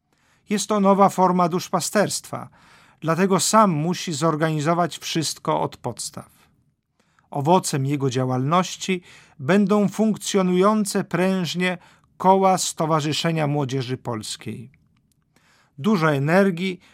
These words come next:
wkłada w pracę dydaktyczną z nauczycielami. Na prośbę kuratorium wileńskiego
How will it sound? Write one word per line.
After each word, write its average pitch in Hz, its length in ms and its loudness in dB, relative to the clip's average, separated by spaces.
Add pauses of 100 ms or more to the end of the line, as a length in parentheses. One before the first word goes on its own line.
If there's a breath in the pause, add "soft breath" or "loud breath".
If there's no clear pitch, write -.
(120 soft breath)
wkłada 214 500 4
w - 140 -6
pracę 196 480 4
dydaktyczną 165 800 -2
z 127 100 -6
nauczycielami. 135 920 -4 (760)
Na 156 160 4
prośbę 180 600 0
kuratorium 160 760 2
wileńskiego 160 840 -4